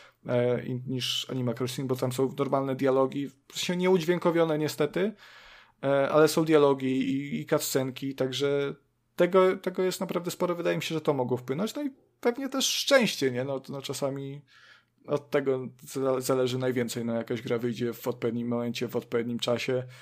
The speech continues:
w od-, w odpowiednim miejscu i zażre, a czasami, no, no nie. No. A, i, o, i nota dla Kacpra. Jeszcze są czapki, które można sobie zbierać i sobie nosić.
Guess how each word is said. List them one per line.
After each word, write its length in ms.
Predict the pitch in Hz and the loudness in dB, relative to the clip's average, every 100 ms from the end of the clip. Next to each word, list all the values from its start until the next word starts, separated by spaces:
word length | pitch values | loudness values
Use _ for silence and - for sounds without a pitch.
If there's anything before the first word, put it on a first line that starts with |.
| - _ | -20 _
w 100 | - | 0
od-, 180 | 131 127 | 0 0
w 220 | 135 131 | -12 -4
odpowiednim 420 | 127 127 123 123 | -2 0 0 0
miejscu 580 | 120 117 - 151 151 151 151 151 156 160 165 - | -2 -4 -4 -2 0 -2 -4 -12 -14 -18 -20 -12
i 180 | 156 156 | -8 6
zażre, 560 | 143 120 123 135 170 | 8 8 4 2 2
a 120 | 170 | 0
czasami, 520 | 165 165 - 143 165 170 | -4 -4 -4 -4 -6 -8
no, 320 | 185 214 220 _ _ _ _ - | -8 -8 -12 _ _ _ _ -8
no 120 | 226 | -4
nie. 260 | 359 - 185 _ _ _ _ _ _ _ _ _ - _ _ _ _ _ _ _ _ _ _ _ _ - - | -2 -4 -6 _ _ _ _ _ _ _ _ _ -20 _ _ _ _ _ _ _ _ _ _ _ _ -20 -12
No. 200 | 78 135 - _ - | -12 -12 -16 _ -12
A, 240 | - 135 | -2 0
i, 240 | 180 196 190 | 0 0 6
o, 160 | 165 | 6
i 80 | 165 | 6
nota 240 | 196 196 | 4 4
dla 120 | 180 175 | 2 4
Kacpra. 440 | 143 131 - 127 | 4 2 0 2
Jeszcze 240 | 139 - | 2 0
są 160 | - 175 | 0 0
czapki, 460 | - 120 - 127 127 | 2 0 -2 -8 -8
które 260 | - 127 | -4 -2
można 280 | 120 117 123 | -2 -4 -6
sobie 220 | 123 123 | -4 -4
zbierać 420 | 117 127 120 120 | -2 -2 -2 -2
i 60 | - | -6
sobie 280 | - 127 117 | -6 -6 -4
nosić. 520 | 117 113 131 - | -4 -4 -6 -8